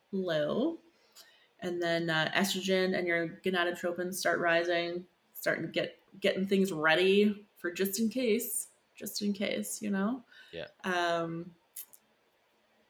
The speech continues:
Speaker 1: and then once you hit ovulation, which is, like, day thirteen to, I don't know, seventeen, somewhere in there, um, that's kinda where everything is peaking. So this is where sometimes you might,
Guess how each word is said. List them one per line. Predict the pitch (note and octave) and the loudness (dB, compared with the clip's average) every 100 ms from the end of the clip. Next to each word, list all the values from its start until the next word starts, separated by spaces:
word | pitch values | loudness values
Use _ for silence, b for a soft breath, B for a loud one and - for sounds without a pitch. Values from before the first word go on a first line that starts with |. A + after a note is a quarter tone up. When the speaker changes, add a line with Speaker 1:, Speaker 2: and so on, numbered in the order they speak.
| _ | _
Speaker 1:
and | F#3+ F#3+ | 0 4
then | F#3+ F#3 F#3 | 6 6 6
once | F#3+ G3 | 4 4
you | G#3+ | 4
hit | G#3 - | 4 2
ovulation, | F3+ F3 D#3+ D3 E3 F3+ | 0 2 4 2 2 0
which | F3 E3+ | -2 -2
is, | D#3 | -2
like, | D3 B2 A2 - _ _ _ _ | 0 -2 -2 -12 _ _ _ _
day | - C#2+ | -8 -6
thirteen | - G#3 - G#3 G3+ G3 G3 | -4 -2 -2 -2 -4 -2 0
to, | G3+ G3 - _ _ _ | -2 -4 -8 _ _ _
I | - | -10
don't | D#3+ | -6
know, | - | -6
seventeen, | E3 - E3 D#3+ - E3+ E3 | -8 -2 -2 -2 -4 -4 -4
somewhere | E3+ G#3+ F3 C#3+ | 0 2 4 2
in | C3+ | 0
there, | C#3 C#3 C#3+ D#3+ F3 - | 0 0 0 -2 -8 -8
um, | F3 D#3+ D#3 | -2 0 0
that's | D#3+ - | 0 0
kinda | - F#3+ | 2 4
where | F3 | 6
everything | F3 F3+ E3+ | 4 2 -2
is | E3 | -4
peaking. | - F#3+ G3 A3 A3 | -2 -2 2 4 2
So | A3 | 2
this | F3 E3+ | -2 -2
is | E3 - - b b b _ _ | -4 -8 -12 b b b _ _
where | F#3 F3+ F3 F3 E3+ - - | 4 6 6 6 4 2 -6
sometimes | - F#3+ F#3+ F3+ F3 | -6 -2 0 0 -2
you | F3 | 0
might, | D#3 D#3+ | 0 0